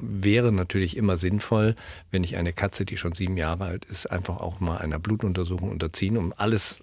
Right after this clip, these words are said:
ab-, mal kurz abzuchecken, also die wichtigsten Sachen. Aber die Herzuntersuchung, die würde ich dann schon mal machen lassen. Es kann also schon sein,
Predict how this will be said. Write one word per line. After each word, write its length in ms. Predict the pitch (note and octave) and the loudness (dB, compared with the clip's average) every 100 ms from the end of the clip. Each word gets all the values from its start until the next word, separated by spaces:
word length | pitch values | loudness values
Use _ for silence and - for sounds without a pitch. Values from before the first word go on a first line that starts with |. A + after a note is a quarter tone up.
| _ | _
ab-, 140 | - - | -14 -8
mal 220 | F#2 F2 | -2 -2
kurz 300 | F2 G2+ F2 | 0 0 -2
abzuchecken, 760 | - G#2+ - C3+ - C#3+ - D3+ | -4 -6 -4 -2 0 0 2 2
also 200 | G2 D#2+ | 2 -4
die 140 | D2 | -6
wichtigsten 500 | E2+ - - - F2 | -4 -6 -6 -4 -2
Sachen. 320 | D#2+ C#2+ A#2+ C3+ - - - - | 0 0 0 -2 -6 -8 -6 0
Aber 180 | A#2 C#3 | 2 4
die 120 | B2+ | 6
Herzuntersuchung, 720 | B2 C3+ D#3 D3+ C#3+ D3 D3+ C3+ | 6 4 4 2 4 4 2 2
die 120 | A#2+ | 0
würde 140 | C3 | -4
ich 80 | - | -2
dann 220 | A2+ A2+ | 0 0
schon 240 | - - G#2+ | 0 0 2
mal 160 | G#2+ A2 | 2 4
machen 340 | F2+ - G#2+ | 4 2 2
lassen. 320 | F2+ F2 - | 2 0 -4
Es 140 | - - | -10 -4
kann 160 | G#2 | 0
also 240 | G#2+ G2+ G2+ | 0 0 -2
schon 320 | - A2 B2+ | 0 0 2
sein, 300 | G#2 G2 A#2+ | 2 4 2